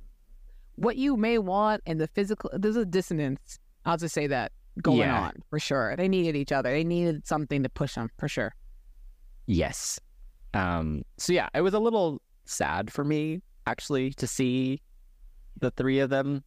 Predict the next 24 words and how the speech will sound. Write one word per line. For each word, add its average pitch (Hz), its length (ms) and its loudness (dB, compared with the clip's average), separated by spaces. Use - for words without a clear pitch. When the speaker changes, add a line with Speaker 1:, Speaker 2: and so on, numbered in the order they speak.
Speaker 2:
like 127 240 0
that, 151 300 -2
um, 107 420 2
at 104 140 -4
that 110 120 0
show. 147 440 -2
So 202 260 2
I 151 120 0
was 220 200 2
quite 165 120 0
excited 82 400 -2
actually 80 480 0
when 151 380 2
in 185 220 2
February 151 800 2
two 196 120 0
thousand 131 300 2
twenty-three, 156 640 0
the 123 80 2
rumors 196 420 2
were 143 100 -2
swirling 170 680 0
yet 131 300 0
again, 185 460 0